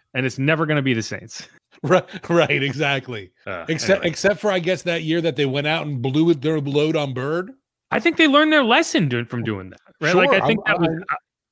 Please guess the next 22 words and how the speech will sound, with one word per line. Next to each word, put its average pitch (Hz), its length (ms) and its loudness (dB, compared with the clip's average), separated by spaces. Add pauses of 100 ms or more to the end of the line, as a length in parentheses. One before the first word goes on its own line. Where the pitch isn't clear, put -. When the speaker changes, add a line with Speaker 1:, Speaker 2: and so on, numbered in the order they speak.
(240)
Speaker 2:
it's 170 140 -2
just 202 160 -2
amazing 180 460 0
then 165 440 0
that, 139 320 -8
then 165 240 0
that's, 156 180 -4
of 156 120 -4
Speaker 1:
Yeah. 165 120 -2
Speaker 2:
course, 160 160 -2 (260)
they 156 120 0
had 170 240 -2
the 160 80 -4
money 151 260 -2
to 135 100 -4
go 151 220 2
and 135 100 -4
blow, 147 280 0
and 131 100 -4
look 147 140 -4
what 139 100 -2
happened. 131 400 -4